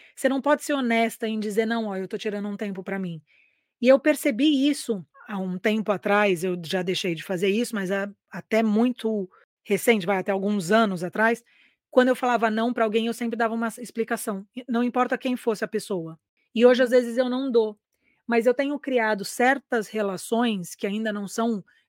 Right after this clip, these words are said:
Speaker 1: grandes amizades, mas são relações que, que eu tenho investido em passatempo, em conhecer e tudo mais,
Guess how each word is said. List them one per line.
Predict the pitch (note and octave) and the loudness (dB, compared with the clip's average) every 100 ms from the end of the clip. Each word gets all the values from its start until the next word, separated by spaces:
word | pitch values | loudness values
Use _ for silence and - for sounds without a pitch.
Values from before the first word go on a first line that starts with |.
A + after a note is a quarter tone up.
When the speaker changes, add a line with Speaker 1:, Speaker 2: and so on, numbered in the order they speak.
| - | -6
Speaker 1:
grandes | F#3 A3 A#3 G3 F3 | 2 4 4 2 -4
amizades, | F#3+ F#3 G3+ F#3 | -6 -2 -2 -2
mas | G3 F#3 | -4 -6
são | G#3+ G#3 | -6 -4
relações | G#3 G3 G#3+ G#3 - | -4 -4 -4 -6 -6
que, | G#3 G3 F#3+ - | -8 -8 -10 -8
que | G3+ | -6
eu | |
tenho | G3 G3+ | -4 -4
investido | F#3+ F3 F#3 - A#3 A3+ F#3 | -4 -4 -6 -4 -2 0 -2
em | F3 | -6
passatempo, | F#3+ E3+ G3 G#3 G#3+ G#3 F3 | -8 -6 -6 0 0 0 -2
em | F3 | -6
conhecer | G3+ F3+ F3+ - G#3 A3 G3 | -4 -4 -6 2 8 8 8
e | F3 | -2
tudo | G3 F#3 | -8 -4
mais, | G#3+ | -4